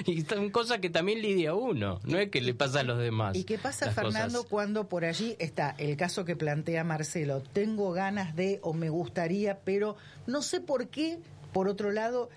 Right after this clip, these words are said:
Speaker 2: tengo, pero no tengo ganas. Y por el otro está él, alguien que llega a, este, a verte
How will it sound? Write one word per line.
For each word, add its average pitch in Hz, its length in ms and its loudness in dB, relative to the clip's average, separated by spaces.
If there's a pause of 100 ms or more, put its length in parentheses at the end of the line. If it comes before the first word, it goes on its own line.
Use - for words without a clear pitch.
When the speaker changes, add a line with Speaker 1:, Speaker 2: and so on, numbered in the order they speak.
(180)
Speaker 2:
tengo, 302 320 0
pero 208 160 0
no 196 140 0
tengo 226 260 0
ganas. 190 480 -2 (240)
Y 208 120 0
por 190 220 2
el 202 120 2
otro 240 260 0
está 214 380 0
él, 233 260 0 (400)
alguien 214 380 0
que 170 140 0
llega 202 480 -2
a, 143 100 -2
este, 135 680 -2
a 151 140 2
verte 190 540 0